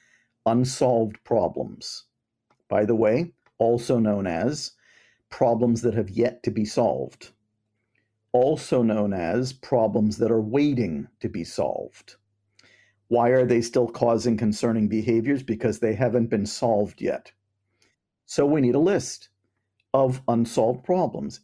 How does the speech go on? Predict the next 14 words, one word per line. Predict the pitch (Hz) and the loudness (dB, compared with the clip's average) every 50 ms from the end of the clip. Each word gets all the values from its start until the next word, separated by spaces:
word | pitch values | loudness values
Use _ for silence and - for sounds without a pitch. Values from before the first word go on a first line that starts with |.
| _ | _
every | - 139 156 151 160 202 190 175 160 | 0 0 0 0 -2 0 0 2 2
expectation | 165 165 - - - 175 175 - - 165 147 131 - - - 71 71 73 | 0 -2 -4 -4 -4 -4 -2 -2 -2 -2 0 -2 -4 -6 -8 -8 -8 -8
the | - - | -10 -4
kid | - - 113 | -2 0 0
is | 113 107 - | 0 0 0
having | - 110 104 104 117 104 | 0 0 0 0 -2 -2
difficulty | 87 92 - - 95 - - 85 82 - - 110 | -4 -4 -6 -8 -8 -6 -6 -6 -4 -4 -4 -4
meeting. | 123 160 156 - - - - - _ _ _ _ _ _ _ _ - | -2 -2 -2 -4 -6 -10 -14 -20 _ _ _ _ _ _ _ _ -2
That's | 117 123 127 - | -2 -2 -2 -2
done | - 123 143 135 127 127 127 123 123 | -2 0 2 2 4 4 2 0 -2
proactively | - - - 160 151 147 151 143 139 135 135 - - 98 - - - - - - _ _ _ - - - - - _ _ - | -6 -2 0 0 2 2 2 2 2 0 -2 -6 -10 -10 -8 -8 -8 -10 -10 -14 _ _ _ -20 -20 -20 -20 -20 _ _ -4
using | 117 127 131 127 117 143 143 131 | -2 0 2 2 2 2 2 2
an | 127 123 | 2 2
instrument, | 131 135 131 - - 120 95 101 120 - | 2 2 0 0 -2 -2 -2 -2 -4 -6